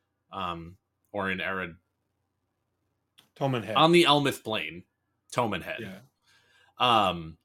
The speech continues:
Speaker 2: Trying to get some head from Toman. Apparently he's really good.
Speaker 1: Um,
Speaker 2: They named a whole place after him.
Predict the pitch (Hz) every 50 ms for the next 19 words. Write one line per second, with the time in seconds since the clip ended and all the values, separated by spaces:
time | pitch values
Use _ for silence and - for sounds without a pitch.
0 | _ _ _ _ _ - 147 143 139 135 135 131 - 120 110 117 120 117 113 -
1 | 110 104 95 104 107 101 98 92 92 - _ _ _ _ _ _ _ _ _ _
2 | _ _ _ _ _ _ - - - - - - - _ _ _ - 180 214 196
3 | 180 143 127 147 135 135 131 131 127 120 120 113 110 131 139 135 123 - - -
4 | 139 120 117 - - 113 110 95 92 95 87 87 - _ -